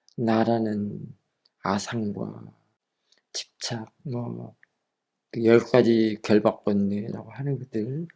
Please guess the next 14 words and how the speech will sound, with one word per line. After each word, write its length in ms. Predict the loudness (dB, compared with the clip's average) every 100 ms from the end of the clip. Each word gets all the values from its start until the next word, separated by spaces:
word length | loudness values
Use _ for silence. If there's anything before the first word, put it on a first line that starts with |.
| _ -18
음, 260 | -16 -20 _ _ _ _ _ _ _ -20 -12
그런 200 | -6 -4
것들을 440 | -4 -4 -2 -4 -8 _ _ _
다 200 | -10 -4
내려놓을 420 | 2 4 6 4 0
수도 300 | -6 -8 -6
있고, 520 | -6 -6 -6 -6 -10 _ _ -14
음, 460 | -12 -12 -14 -16 -20 _ _ _ _ _ _ _ _ _ _ _ _ _ _ -8
음, 380 | -8 -8 -14 -20 _ _ _ _ _ _ _ _
참 240 | -16 -4 -4
그게 280 | 0 2 4
살 260 | 4 4
필요가 300 | 2 2 2
없구나. 520 | 2 -4 -6 -6 -8